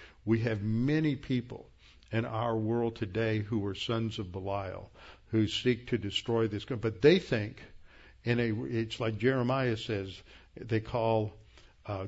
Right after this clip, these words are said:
good bad and bad good. I am amazed as I go through,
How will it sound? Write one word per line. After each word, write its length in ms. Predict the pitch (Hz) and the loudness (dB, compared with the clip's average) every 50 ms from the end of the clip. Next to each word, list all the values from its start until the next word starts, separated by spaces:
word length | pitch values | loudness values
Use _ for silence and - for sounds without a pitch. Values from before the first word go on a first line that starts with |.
| 98 87 | -2 4
good 320 | 113 123 127 120 98 90 | 4 6 6 4 2 0
bad 500 | 120 120 127 127 127 127 123 127 123 120 - | 0 2 2 2 2 2 2 0 -2 -4 -4
and 320 | 120 110 110 104 98 92 | -2 -2 -2 -2 -2 -2
bad 480 | 87 110 110 110 110 107 107 92 - - | 0 0 2 2 2 0 0 -4 -6 -2
good. 400 | - 117 117 113 104 95 101 104 - - 101 | 0 2 2 2 2 0 -4 -8 -12 -8 -6
I 160 | 101 104 107 | -6 -4 -4
am 180 | 107 107 104 | -4 -4 -4
amazed 680 | 98 107 107 107 104 113 120 123 120 120 117 113 110 - | -4 -4 -2 -2 -2 0 0 2 2 2 2 0 0 -2
as 160 | 110 101 98 | -4 -2 -2
I 140 | 110 104 104 | -2 -4 -2
go 240 | 104 98 107 110 110 | -2 0 0 0 0
through, 520 | 107 - - - 104 107 104 104 101 104 | -2 -4 -6 -4 0 0 2 2 0 -2